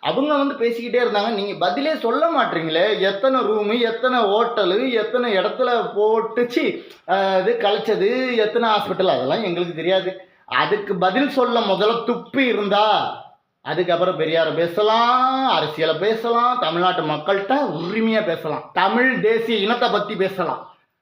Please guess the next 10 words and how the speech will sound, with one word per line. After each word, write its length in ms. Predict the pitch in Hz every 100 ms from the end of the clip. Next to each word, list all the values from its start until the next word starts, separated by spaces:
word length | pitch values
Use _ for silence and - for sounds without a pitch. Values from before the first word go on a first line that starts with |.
| _ _ _ _ _ _
சரியா? 800 | - 190 214 220 233 220 139 - - - - _ _ _ _ _ _ _ _ _ _ _
நானும் 600 | - 127 175 214 240 247
நவம்பர் 420 | 226 196 247 226 196
இருபத்தி 420 | 185 233 233 208
ஆறு 400 | 196 214 220 190
பிரபாகரன் 600 | 156 180 214 220 196 175
பிறந்த 320 | 185 196 196
அதே 480 | 170 160 185 214 254
தேதியில 400 | 254 208 190 185
பிறந்தவன். 600 | 165 160 156 131 120